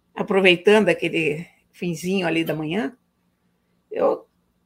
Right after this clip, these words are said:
acordei na mesma hora, né? Entrei na minha conta do banco, de fato tinha três reais lá. Tinha o nome dele,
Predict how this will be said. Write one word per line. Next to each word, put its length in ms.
acordei 480
na 80
mesma 380
hora, 240
né? 200
Entrei 300
na 100
minha 160
conta 320
do 140
banco, 320
de 140
fato 460
tinha 400
três 300
reais 280
lá. 260
Tinha 300
o 40
nome 520
dele, 380